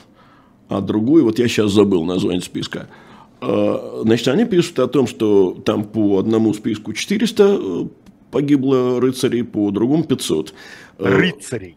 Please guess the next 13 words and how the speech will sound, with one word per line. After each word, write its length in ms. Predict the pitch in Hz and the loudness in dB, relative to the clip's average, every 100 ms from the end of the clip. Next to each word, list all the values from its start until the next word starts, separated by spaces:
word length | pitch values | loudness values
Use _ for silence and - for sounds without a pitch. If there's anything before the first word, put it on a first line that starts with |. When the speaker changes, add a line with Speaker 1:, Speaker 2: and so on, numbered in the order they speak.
| - | -4
Speaker 1:
вот 280 | 131 - - | -4 -2 0
ты 100 | 127 | 0
слушай. 380 | - - - - _ _ _ - | 0 -6 -8 -16 _ _ _ -4
Э, 40 | |
Speaker 2:
Да. 40 | |
Speaker 1:
в 800 | 98 98 101 95 98 101 98 101 | -2 -2 -2 0 4 4 4 4
летописи 420 | 107 196 - 196 170 | 4 2 2 -2 0
говорится, 640 | 151 147 120 95 - - | 2 2 2 0 -4 -10
что 600 | - - 92 87 95 - - 90 - - | -10 -6 -2 0 -2 -2 -6 -12 -14 -10
четыреста 500 | - 120 101 - 107 | -2 0 0 -4 0
немец, 480 | 101 92 - - | 2 0 -4 -8
э, 160 | 90 90 - | -8 -10 -4
поде, 380 | 101 107 220 | 0 2 2